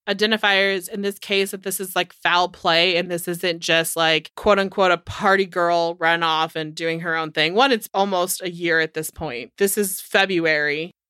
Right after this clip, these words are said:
and I think she would have come back by now. But Aubrey left all her prescriptions at home, and she had had some surgeries in her transition process, but she hadn't fully transitioned. So she was still probably on, like, supplements and hormones. I mean, she was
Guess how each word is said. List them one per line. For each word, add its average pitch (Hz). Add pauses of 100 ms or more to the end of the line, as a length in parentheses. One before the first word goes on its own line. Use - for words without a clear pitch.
and 156 (140)
I 226
think 214
she 220
would 202
have 185
come 190
back 151
by 147
now. 143 (240)
But 196
Aubrey 233
left 214
all -
her 247
prescriptions 214
at 160
home, 156
and 165 (140)
she 254
had 269
had 220
some 214
surgeries 214
in 214
her 208
transition 202
process, 196
but 190
she 196
hadn't 170
fully 185
transitioned. 196 (160)
So -
she 208
was 190
still 185
probably 180
on, 165
like, 147
supplements 190
and 160
hormones. 180 (200)
I 185
mean, 170
she 180
was 175